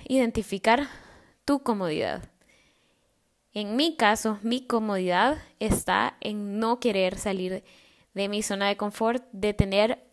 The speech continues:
una rutina diaria, con actividades diarias todos los días, específicamente este año.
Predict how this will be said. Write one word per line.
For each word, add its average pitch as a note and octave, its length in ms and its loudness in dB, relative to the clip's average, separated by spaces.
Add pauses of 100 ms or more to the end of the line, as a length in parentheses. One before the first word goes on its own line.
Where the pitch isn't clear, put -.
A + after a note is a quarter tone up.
(380)
una C4 340 4
rutina A#3+ 720 0 (540)
diaria, G3 720 2 (380)
con A3+ 180 -2
actividades G#3 640 0 (260)
diarias G#3 640 2
todos F#3+ 180 0
los F#3 140 -2
días, E3+ 220 -4
específicamente F#3+ 720 -6
este F#3 220 -2
año. E3+ 320 -4